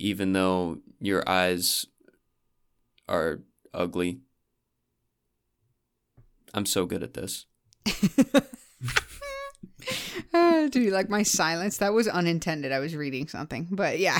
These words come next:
Speaker 2: <laughs>
Speaker 1: Great. So you were negging me. You were, you were
Speaker 2: I was negging you
Speaker 1: giving
Speaker 2: by
Speaker 1: me a
Speaker 2: ignoring you, making you think I was listening.
Speaker 1: Yeah.
Speaker 2: Um,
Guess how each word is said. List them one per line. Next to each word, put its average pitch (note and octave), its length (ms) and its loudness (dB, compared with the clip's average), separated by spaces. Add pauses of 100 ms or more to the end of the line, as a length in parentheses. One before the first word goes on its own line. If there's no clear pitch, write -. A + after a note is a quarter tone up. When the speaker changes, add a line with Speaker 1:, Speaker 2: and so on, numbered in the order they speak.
(100)
Speaker 2:
<laughs> B3+ 300 6 (1080)
Speaker 1:
Great. - 320 -2 (600)
So - 120 0
you A#2+ 140 6
were A#2+ 80 6
negging G#2+ 360 4
me. D2 160 -2
You F#2+ 120 0
were, F#2+ 220 2 (100)
you F#2+ 180 -2
were F#2 260 0
Speaker 2:
I G3+ 60 -4
was G3 100 -4
negging F#3 220 4
you G3+ 80 4
Speaker 1:
giving G#3+ 120 4
Speaker 2:
by F#3+ 140 6
Speaker 1:
me F3 80 4
a F3 40 2
Speaker 2:
ignoring D#3 400 2
you, C#3+ 140 -2
making D#3+ 320 -2
you E3 80 0
think D3+ 220 -4
I - 60 -8
was - 140 -12
listening. - 380 -12 (460)
Speaker 1:
Yeah. - 340 -2 (540)
Speaker 2:
Um, G#3+ 580 0